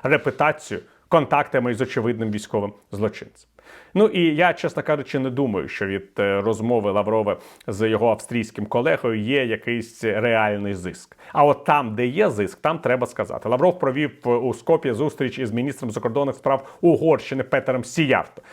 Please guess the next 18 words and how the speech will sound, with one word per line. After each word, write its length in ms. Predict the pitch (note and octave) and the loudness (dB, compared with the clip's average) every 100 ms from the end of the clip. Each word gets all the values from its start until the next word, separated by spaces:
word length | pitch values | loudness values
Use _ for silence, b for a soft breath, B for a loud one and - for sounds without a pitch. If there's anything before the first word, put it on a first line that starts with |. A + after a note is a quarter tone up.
| B | B
Сіярто, 460 | - F#3 F#3+ E3 B2 | 0 4 6 4 0
який 320 | A2 C3 A#2+ - | -2 -2 -4 -2
відомий, 640 | C3 A#2 B2+ C#3+ C3+ A#2 - | -2 0 2 2 2 -4 -2
е, 140 | A#2 A2+ | 0 0
своїм 320 | B2 C3 C#3 | 0 -2 0
активним 440 | C#3+ - C#3+ C3+ | -4 -4 -4 -2
лобіюванням 800 | B2+ C3+ C3 D3 C#3+ D3 A#2 G#2 | 0 0 0 0 4 2 2 -4
російсько-угорських, 1080 | G2 G#2 A2 - A#2 G#2 B2 - - - - | -4 -6 -6 -2 0 2 2 0 -8 -8 -2
е, 100 | A2 | -4
стосунків, 640 | G#2+ A2+ - D#3+ - G#2+ B B - | -2 -4 -2 -4 -2 -8 B B 0
і 260 | D#3+ D3+ B - | 0 0 B 0
навіть 380 | D3+ D3 C#3+ - | 0 0 -4 -4
після 380 | F3+ F3 C#3 C3+ | 0 0 0 0
нападу 440 | C#3+ B2+ A#2 G#2 B B B | 2 2 0 -4 B B B
Росії 480 | - C#3+ C3+ E3 C#3+ | 0 2 2 0 0
на 100 | C3+ | 2
Україну 480 | C3 C3 C#3+ C#3+ C3 | 0 0 0 0 0
є 260 | A#2+ C#3+ | 2 2